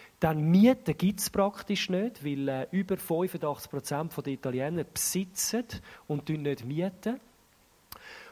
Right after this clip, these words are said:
Und, äh, also darum, wir haben das losgelassen, weil wir haben gesagt, "Schau, Gott muss die Türen aufmachen, wir brauchen sowieso ein Wunder, weil wir sind ja nicht das Zweite, <laughs> sondern das Sechste." Äh, genau. <laughs>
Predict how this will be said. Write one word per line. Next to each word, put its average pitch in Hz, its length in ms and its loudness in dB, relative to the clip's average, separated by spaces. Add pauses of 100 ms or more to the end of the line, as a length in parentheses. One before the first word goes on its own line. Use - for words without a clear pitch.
(240)
Und, 156 300 4
äh, 151 220 2
also 135 200 0
darum, 165 580 2
wir 147 140 4
haben 143 140 0
das - 160 -4
losgelassen, 175 580 -4
weil 139 160 -2
wir 139 120 0
haben 139 80 -4
gesagt, 135 300 -4
"Schau, 156 240 0
Gott 156 260 0
muss 143 140 -6
die 147 80 -6
Türen 170 320 -4
aufmachen, 170 400 -6
wir 120 100 -6
brauchen 120 280 -8
sowieso 131 720 -2
ein 151 80 -4 (100)
Wunder, 117 280 -6
weil 117 140 -4
wir 120 80 -4
sind 123 180 -6
ja 127 60 0
nicht 123 160 -6
das - 120 -10
Zweite, 143 560 4
<laughs> - 0 -
sondern 143 500 0
das - 140 0
Sechste." 240 640 2 (760)
Äh, 175 540 4
genau. 104 420 0 (800)
<laughs> 240 300 12